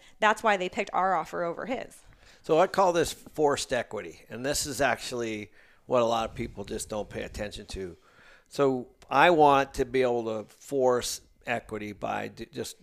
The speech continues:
Speaker 2: taking something that's managed shitty or, you know, in a poor location.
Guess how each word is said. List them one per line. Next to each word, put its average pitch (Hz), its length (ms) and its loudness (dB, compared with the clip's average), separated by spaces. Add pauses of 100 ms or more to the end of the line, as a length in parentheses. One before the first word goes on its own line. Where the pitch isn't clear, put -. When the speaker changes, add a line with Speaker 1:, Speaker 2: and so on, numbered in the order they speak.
(120)
Speaker 2:
taking 151 380 0
something 117 520 -6
that's 110 260 -8
managed 123 420 -8
shitty 113 540 -6
or, 107 280 -8
you 120 80 -14
know, 113 120 -8
in 110 60 -8
a 107 40 -12
poor 117 280 -6
location. 107 640 -8